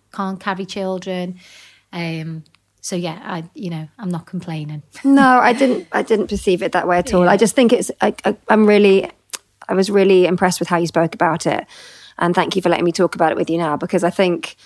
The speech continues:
Speaker 2: it's just something that's so common. And I think there'll be people who listen and think, "Oh yes, that's happened to me." And it's reassuring. And I think as you, I think I read a quote from you, you said,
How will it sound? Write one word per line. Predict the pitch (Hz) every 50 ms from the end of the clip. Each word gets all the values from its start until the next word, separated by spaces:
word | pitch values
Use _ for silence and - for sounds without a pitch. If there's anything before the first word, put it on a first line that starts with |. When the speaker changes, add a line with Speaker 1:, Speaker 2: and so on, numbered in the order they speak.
| - - _ _ _ _ _ _ _ _
Speaker 2:
it's | - 208 -
just | - 214 202 -
something | 220 - 208 202 202
that's | - 180 -
so | 220 190
common. | 190 - 190 175 165 160 165 160
And | 156
I | 156 175
think | - 175 165 175 - - _ _ _
there'll | - 175 170
be | - 175 170
people | - 190 175 175 - 165 165
who | 170 160
listen | 185 175 170 - - 156 147 151
and | 151 160
think, | - 156 139 - - -
"Oh | 190
yes, | 170 165 147 165 - -
that's | - - 165 -
happened | - 170 - 160 170 -
to | -
me." | 160 - - 185 180 -
And | - 196 196
it's | 180 180 202
reassuring. | 208 202 185 175 - 190 175 170 165 160 165 165 170 - - - - - -
And | - 220
I | 208
think | 202 - 240 214 -
as | - 202 - 214
you, | 214 208 202 - - _ _ - - -
I | 202
think | - 220 202 - -
I | - - - 185 - _ _ -
read | 202 208 196 196
a | 196
quote | - 214 185 - -
from | - 185
you, | 180 180
you | 180
said, | 170 - 185 180 175 -